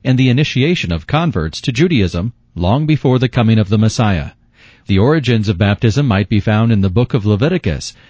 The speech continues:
where the Levite priests were commanded to perform a symbolic cleansing in water before and after performing their priestly duties. Leviticus sixteen verse four tells us,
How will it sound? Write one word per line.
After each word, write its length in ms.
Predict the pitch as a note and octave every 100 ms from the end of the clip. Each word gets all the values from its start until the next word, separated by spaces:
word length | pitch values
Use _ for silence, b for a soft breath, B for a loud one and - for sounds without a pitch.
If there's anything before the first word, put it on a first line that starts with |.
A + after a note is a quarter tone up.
| b -
where 140 | G#2+
the 80 | G2+
Levite 420 | G2+ A#2+ A2+ G#2+
priests 560 | C#3 C#3+ E2+ - - A2
were 100 | A2
commanded 460 | A#2 A2+ B2+ C#3
to 80 | B2+
perform 480 | A2+ - A#2 B2 B2+
a 120 | F#2+
symbolic 580 | - A2 F#2+ C3 D#3+ -
cleansing 420 | D#3 D#3 G#2 G2+
in 160 | A2+ A2
water 420 | B2+ C#3+ D2+ D2
before 480 | A2 - A2+ A#2+ C#3
and 180 | A#2 A2+
after 340 | C#3 D3+ F2+
performing 460 | E2 G#2+ C3+ A#2+ F2+
their 140 | G2
priestly 420 | A#2+ A2+ - G2+
duties. 540 | F#2+ A#2 F2+ C2+ - - _ _ _ _ A2
Leviticus 460 | A2+ A#2+ - G#2+
sixteen 480 | - C3+ - C3+ B2+
verse 220 | G#2+ G#2+
four 240 | - E3 D#3
tells 320 | A2+ E2+ F#2+
us, 320 | A#2 C#3